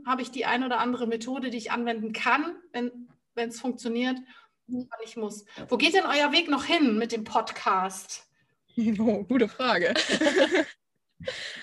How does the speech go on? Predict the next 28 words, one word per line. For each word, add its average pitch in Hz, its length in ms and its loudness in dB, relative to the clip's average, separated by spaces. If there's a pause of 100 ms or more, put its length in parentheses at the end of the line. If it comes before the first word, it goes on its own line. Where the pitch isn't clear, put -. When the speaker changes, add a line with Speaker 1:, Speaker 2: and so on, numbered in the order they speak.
(120)
Speaker 1:
Was 220 120 -8
ist - 80 -18
denn 240 120 2
euer 240 300 8
Ziel, 269 360 2
euer 233 240 8
größtes 233 480 0
Ziel? 233 300 2
Oder 214 120 2
habt 214 120 -6
ihr 202 60 2
überhaupt 208 340 -2
eins? 302 420 2
Oder 226 160 -2
macht 233 220 -4
ihr 285 120 -2
erstmal 262 380 -4
einfach 269 300 -6
so? 302 460 -8 (640)
Speaker 2:
Hm. 233 100 0
Speaker 1:
Vor 220 160 -2
euch - 140 -16
hin? 262 160 -8 (1300)
Speaker 2:
Ja. 214 400 2 (280)
Speaker 1:
<laughs> 349 540 0
Speaker 2:
Also, 508 220 6 (320)
das, - 180 0
das - 160 -4